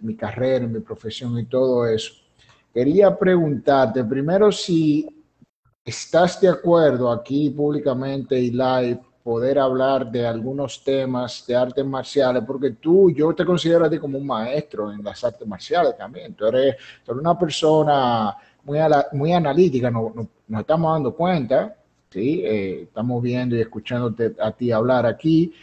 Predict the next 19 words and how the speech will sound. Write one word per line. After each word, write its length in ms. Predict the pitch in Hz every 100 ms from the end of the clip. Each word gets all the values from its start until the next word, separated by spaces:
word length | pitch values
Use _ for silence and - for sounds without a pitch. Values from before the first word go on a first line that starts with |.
| - _ _
Eres 140 | 123
una 200 | 156 180
persona 480 | 175 156 170 165 165
que 120 | 139
tiene 260 | 113 147 160
mucho 300 | 165 - 160
conocimiento, 1120 | 156 151 - 151 151 143 127 117 117 120 117
no 120 | 123 131
solamente 600 | 165 160 151 156 151 143
en 120 | 135
el 100 | 147
ámbito 480 | 147 139 143 143 139
penal, 560 | 123 131 143 131 135 - _ _ _ _
sino 400 | - 117 117 135
también 640 | 139 135 139 143 139 135 -
en 140 | 123 120
el 120 | 113
ámbito 420 | 120 123 113 123
marcial, 920 | 120 120 90 - 135 151 120 98 90